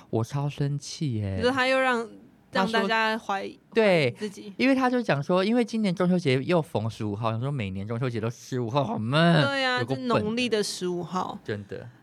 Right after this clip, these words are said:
Speaker 2: 就我，我昨天发现，原来中秋节是月老的生日。
Speaker 1: <gasps> 真的啊？
Speaker 2: 对，所以如果你想要求得非常好的姻缘，你就是要在中秋节那一天去拜月老。
Speaker 1: 可是你中秋节还要去给他工作量，这样对吗？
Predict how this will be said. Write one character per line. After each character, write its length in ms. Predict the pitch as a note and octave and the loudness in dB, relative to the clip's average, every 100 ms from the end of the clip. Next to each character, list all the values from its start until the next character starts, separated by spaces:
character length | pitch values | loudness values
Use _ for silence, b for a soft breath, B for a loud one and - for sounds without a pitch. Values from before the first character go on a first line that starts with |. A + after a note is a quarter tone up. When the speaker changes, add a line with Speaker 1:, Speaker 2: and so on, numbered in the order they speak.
| - | -4
Speaker 2:
就 140 | D#4+ | 2
我， 320 | B3+ G#3+ G#3 | 4 2 0
我 180 | A#3 G#3+ | -2 -2
昨 280 | G3 A3 G#3+ | -2 0 0
天 180 | B3 C4 | 0 0
发 180 | C4+ C4 | 0 -2
现， 240 | C#4+ B3 | -2 -4
原 240 | A3 G#3 | -4 -4
来 360 | A3+ G3+ F#3 G#3+ - - | 0 0 -2 -8 -10 0
中 200 | C4+ C#4+ | 0 0
秋 240 | C#4+ C4 | 0 0
节 240 | C4+ F#3+ | 0 -4
是 160 | F3+ G#3 | -4 -6
月 220 | A3 G3 | -2 -2
老 220 | C3+ F#2+ | -2 -8
的 100 | - | -10
生 220 | F3 - E3+ | -10 -8 -8
日。 340 | D#3 D#3 G3 G#3 | -8 -10 -10 -14
Speaker 1:
<gasps> 120 | A#3 | -14
真 180 | - D4 | -6 -4
的 160 | D#4+ D4+ | 0 0
啊？ 240 | G3 C#3 - - | 2 0 -6 0
Speaker 2:
对， 320 | C#4 A3 A3+ | 0 0 -2
所 180 | E4 F#4 | -2 0
以 60 | |
如 300 | D4 C4 E4 | 0 0 -2
果 360 | F4 D4+ G#3 G3+ | 2 4 4 2
你 200 | G3 G3 | -4 -6
想 240 | G3 G#3+ F#3+ | -4 -6 -2
要 220 | A3+ B3 | 0 0
求 300 | - G3+ F#3+ | -4 -8 -6
得 200 | F#3+ F#3 | -6 -6
非 360 | - - D#4+ | -6 0 2
常 220 | D4 B3 F#3 | 2 0 -2
好 200 | F#3 E3+ | 0 0
的 100 | E3+ | 0
姻 160 | F#3+ | -2
缘， 220 | G3+ G2+ - G#3 | 0 -2 -4 -8
你 140 | G3 | -8
就 160 | F3+ A3 | -2 -2
是 100 | A#3 | 0
要 80 | A3+ | -2
在 100 | A3+ | -2
中 340 | G#3+ - G#3+ A3 | -2 0 0 2
秋 180 | A#3 | 0
节 200 | G#3 F3+ | 0 -2
那 160 | F3 F#3+ | -4 -4
一 40 | |
天 160 | F#3+ F#3 | -2 -4
去 160 | F#3 F#3+ | -4 -6
拜 240 | - E3+ | -2 -2
月 220 | - C#3+ | 0 -2
老。 80 | G#2+ | -2
Speaker 1:
可 80 | G3+ | -2
是 100 | C#4 | -2
你 140 | A3+ | -2
中 180 | D#3 F#3+ | 0 0
秋 140 | G3+ | 0
节 160 | F3+ C#3 | 0 0
还 80 | A#2+ | 2
要 100 | B2 | 0
去 120 | D3 | -2
给 120 | G#2+ | -2
他 120 | G2 | -2
工 180 | G2+ G#2 | -2 -4
作 160 | A2 G2 | -2 -2
量， 180 | G2 F#2+ | -4 -4
这 40 | |
样 140 | G2+ F2+ | -6 -8
对 180 | F#2+ - | -8 -10
吗？ 160 | - | -12